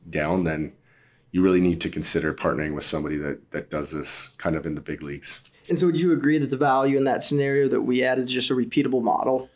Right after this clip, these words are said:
Speaker 2: of being able to do that quickly and efficiently for a current client or potential?
Speaker 1: Yeah. So our biggest advantage at Archon is our ability to handle scale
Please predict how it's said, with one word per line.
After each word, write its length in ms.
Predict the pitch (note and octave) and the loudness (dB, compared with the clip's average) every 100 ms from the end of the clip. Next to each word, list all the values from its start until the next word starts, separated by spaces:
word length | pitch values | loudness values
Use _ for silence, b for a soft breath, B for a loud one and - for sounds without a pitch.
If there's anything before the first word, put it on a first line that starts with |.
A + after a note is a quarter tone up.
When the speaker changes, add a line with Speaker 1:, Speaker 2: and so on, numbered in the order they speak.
| - | -4
Speaker 2:
of 480 | C3+ C3+ A#2+ C#3 D3 | 0 0 0 -2 2
being 160 | D3+ D3+ | 4 4
able 200 | C#3+ C#3+ | 2 2
to 60 | |
do 120 | C#3 C3+ | 2 2
that 160 | G#2+ | 2
quickly 340 | - C#3+ C#3 C#3+ | 2 2 4 2
and 100 | A#2+ | 2
efficiently 480 | A#2+ A2+ B2 A#2 B2+ | 0 0 0 0 -2
for 340 | - C#3 B2+ | 0 0 2
a 80 | G#2 | 0
current 320 | - D3+ D3 | 0 0 0
client 280 | D3+ C#3+ C#3 | 0 2 2
or 60 | |
potential? 520 | B2+ C3 C#3 C#3 D#3+ D#3+ | 0 0 0 0 0 2
Speaker 1:
Yeah. 220 | A#2+ G2+ | 4 4
So 460 | - - A#2 A2+ F#2 | 4 2 4 2 2
our 160 | A2+ A2+ | 2 4
biggest 280 | C3 B2+ A2+ | 4 4 2
advantage 520 | G2 F#2 G#2+ G#2+ F#2+ | 2 2 2 2 2
at 260 | F2 E2 | 2 0
Archon 400 | D#2+ E2 F2+ E2+ | -2 -2 0 0
is 440 | D#2+ D2+ - - - _ _ | 0 -2 -4 -6 -10 _ _
our 100 | E2+ | 0
ability 440 | F2 F2 F2 E2 D#2+ | 2 2 2 2 0
to 160 | - | -2
handle 280 | E2 D#2+ D#2+ | -2 -2 -2
scale 580 | - - F2 D#2+ F2 - | -2 0 2 2 2 -2